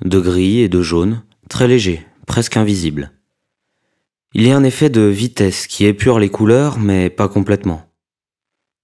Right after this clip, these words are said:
Plus on avance vers le centre, et plus on rentre dans ce blanc mystique. Mis à part le jaune. Peut-être un soleil ou une étoile à l'horizon.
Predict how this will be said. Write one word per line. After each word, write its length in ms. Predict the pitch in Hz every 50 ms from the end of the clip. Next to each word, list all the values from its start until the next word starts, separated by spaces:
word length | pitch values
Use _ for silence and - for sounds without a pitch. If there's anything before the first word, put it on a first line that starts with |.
| _ _ _ _
Plus 180 | - - 135 143
on 200 | 143 139 127 120
avance 460 | 117 117 110 120 120 120 117 - -
vers 200 | 92 90 90 85
le 100 | 87 90
centre, 600 | 85 - - 110 117 131 135 135 - - - - - - - _ _
et 200 | - 101 95 95
plus 220 | 90 - - - 120
on 140 | 117 110 101
rentre 380 | 87 107 113 117 113 - 95
dans 160 | 90 90 90
ce 180 | 87 - - 95
blanc 320 | 90 87 90 95 98 101
mystique. 720 | 98 95 95 90 - - - - 78 - - - - _ _ _ _ _ _ _ _ _ _ _ _ _ _ _ _ _ _
Mis 200 | - 92 82 90
à 40 | 87
part 200 | - - 87 85
le 100 | 92 98
jaune. 380 | 92 85 82 78 73 71 71 _ _ _ _ _ _ _ _ _ _ _ _ _ _ _ _ _ _
Peut-être 460 | - 98 90 - 98 95 95 - 92
un 140 | 92 87 85
soleil 560 | 82 - - 95 90 90 92 104 123 131 117
ou 180 | 92 85 85 85
une 160 | 82 85 90
étoile 380 | 104 113 - - 95 87 92 92
à 60 | 85
l'horizon. 460 | 85 85 85 95 98 85 85 85 95